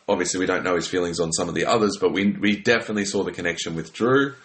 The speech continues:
I dare say Caleb's possibly even told Emily about giving that goodwill advantage. We're, we're yet to find that out. That's not confirmed, but I dare say that would have happened just because Caleb had no one else to tell.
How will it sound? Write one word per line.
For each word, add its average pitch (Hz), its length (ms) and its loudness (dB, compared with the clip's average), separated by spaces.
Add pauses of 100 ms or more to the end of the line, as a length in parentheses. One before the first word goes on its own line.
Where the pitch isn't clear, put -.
(340)
I - 120 -4
dare 120 240 6
say 98 300 2
Caleb's 90 420 0
possibly 104 720 2 (160)
even 87 160 -6
told 98 500 2 (300)
Emily 107 380 2
about 98 680 2 (380)
giving 104 260 0
that 98 180 0
goodwill 95 300 -2
advantage. 95 720 -2 (360)
We're, 90 420 4
we're 95 140 4
yet 98 220 2
to 92 80 -6
find 85 320 -4
that 82 140 0
out. 156 280 0 (360)
That's 85 200 -6
not 85 140 -4
confirmed, 123 520 0
but 92 100 4
I 85 140 2
dare 95 240 4
say 87 220 2
that 82 200 -4
would 87 120 -2
have 80 100 -8
happened 101 360 -2
just 85 140 -6
because 87 260 -10
Caleb 101 280 -2
had 87 160 -4
no 90 80 2
one 87 140 0
else 127 160 0
to 87 100 -6
tell. 78 320 -4